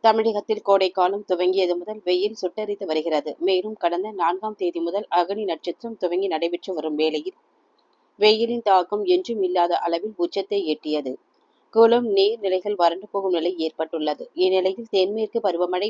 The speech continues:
முன்கூட்டியே துவங்கிய நிலையில் தமிழகம் முழுவதும் பரவலாக மழை பொழிந்து வருகிறது.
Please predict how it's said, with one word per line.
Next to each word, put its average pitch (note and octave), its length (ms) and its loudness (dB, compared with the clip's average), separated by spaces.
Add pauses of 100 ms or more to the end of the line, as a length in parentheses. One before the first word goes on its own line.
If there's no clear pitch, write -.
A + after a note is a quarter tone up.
முன்கூட்டியே F3 560 -4
துவங்கிய G3+ 440 -4
நிலையில் D#3+ 360 -10 (540)
தமிழகம் A#3 420 6
முழுவதும் G3 360 -2
பரவலாக F3 560 4
மழை F#3+ 300 2
பொழிந்து F3 360 2
வருகிறது. D3 440 -2